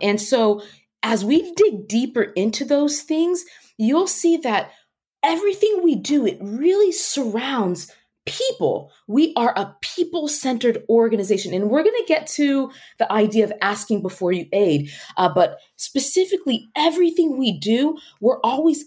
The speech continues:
asking ourselves, How is this uplifting people? How is this affirming their dignity? How does this really focus on the Haitian people more than it focuses on our good intentions, more than it focuses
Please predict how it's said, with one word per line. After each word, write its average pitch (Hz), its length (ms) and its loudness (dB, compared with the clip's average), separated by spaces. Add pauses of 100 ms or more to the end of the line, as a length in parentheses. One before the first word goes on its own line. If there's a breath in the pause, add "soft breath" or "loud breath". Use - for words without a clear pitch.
(120)
asking 269 500 -2
ourselves, 147 540 0 (240 loud breath)
How 320 260 2
is 311 120 2
this 254 240 0
uplifting 226 600 0
people? 285 480 -2 (140 loud breath)
How 277 220 2
is 294 80 2
this - 180 -2
affirming 226 480 2
their 156 140 0
dignity? 285 640 0 (140)
How 339 320 0
does 254 260 0
this 302 300 -2 (340 loud breath)
really 311 460 2
focus - 760 0 (200)
on 226 320 2
the 190 100 2
Haitian 294 580 -2
people 214 500 -2 (160 loud breath)
more 302 320 2
than 311 200 0
it - 100 -4
focuses 240 600 -2
on 196 360 0 (260 soft breath)
our 226 240 4
good 220 200 2
intentions, 208 600 -2
more 277 240 2
than 330 140 2
it 302 140 -2
focuses 247 440 -2